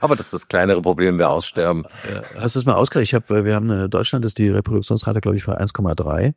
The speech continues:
Speaker 1: Wahnsinn.
Speaker 2: Ähm, äh, und, und zwei brauchten wir mindestens, damit, äh, damit wir überhaupt nur
Speaker 1: Klar.
Speaker 2: bleiben, mit, von der Anzahl her. Eigentlich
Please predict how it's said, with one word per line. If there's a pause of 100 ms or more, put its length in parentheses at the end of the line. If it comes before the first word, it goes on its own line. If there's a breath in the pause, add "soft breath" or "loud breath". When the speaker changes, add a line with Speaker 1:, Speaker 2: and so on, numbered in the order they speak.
Speaker 1:
Wahnsinn.
Speaker 2:
Ähm,
äh,
und,
und (100)
zwei
brauchten
wir
mindestens,
damit,
äh,
damit
wir
überhaupt
nur (320)
Speaker 1:
Klar.
Speaker 2:
bleiben,
mit, (100)
von
der
Anzahl
her.
Eigentlich